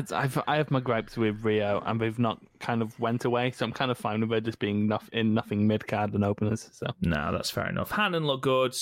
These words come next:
Speaker 2: Um, her submission game's really strong, but again, high angle crossface for the win. I gave it four stars. It's, it's not one you need to go out of your way to watch at all. Um,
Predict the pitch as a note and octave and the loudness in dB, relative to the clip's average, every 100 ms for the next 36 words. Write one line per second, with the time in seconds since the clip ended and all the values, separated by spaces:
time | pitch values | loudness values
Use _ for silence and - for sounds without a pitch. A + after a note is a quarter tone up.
0 | - A#2+ A#2 A2+ A2+ C3 - B2+ C3+ - | -4 0 0 0 0 0 0 0 -2 -4
1 | C3 A#2+ A#2+ A#2 - - _ _ _ _ | -2 0 0 -2 -6 -10 _ _ _ _
2 | _ - A2+ B2 A#2+ A#2 - A#2+ A2+ A2 | _ -6 0 2 2 0 0 0 2 2
3 | G#2 - _ - - - - G2 F#2 - | 0 -2 _ -20 -20 -10 -4 -4 -4 -8
4 | - D#3 C3+ A#2+ A2 A2 A#2+ A2 - A2 | -8 -2 -2 -2 -4 -4 -2 -2 0 -2
5 | G#2 F#2 G2 G#2+ G#2 G2+ G2 - G#2 F#2 | -2 -2 0 2 0 -2 -4 -6 -4 -2
6 | E2+ E2+ - F2+ - F#2 F2+ F2 F2+ F2+ | -2 -2 0 0 0 0 0 0 0 -2
7 | - - - - - - - A#2+ - A2 | -2 -4 -6 -14 -10 -4 -2 -2 0 -2
8 | D#2 G2 F#2 F#2 F#2 - F#2+ E2 F2 F2 | 0 0 2 0 0 0 0 0 0 0
9 | F#2 G2 F#2 - - G2 F#2 - - - | -2 -2 -2 -4 -2 0 0 -4 -20 -16
10 | - - - - - - _ - D#3 D#3 | -12 -12 -14 -16 -18 -20 _ 0 2 2
11 | D#3 | 0